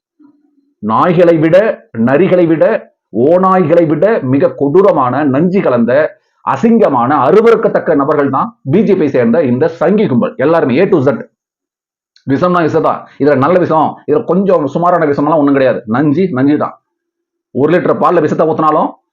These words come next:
ஒரு லட்சம் லிட்டர் டேங்க்ல விஷத்தை ஊத்துனாலும் அதுக்கு பேர் பால் கிடையாது,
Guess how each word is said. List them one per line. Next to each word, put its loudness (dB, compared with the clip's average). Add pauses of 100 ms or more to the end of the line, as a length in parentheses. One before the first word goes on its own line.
(120)
ஒரு 0
லட்சம் 0
லிட்டர் 2 (260)
டேங்க்ல 0
விஷத்தை 0
ஊத்துனாலும் 0
அதுக்கு -2
பேர் -2
பால் 0
கிடையாது, 0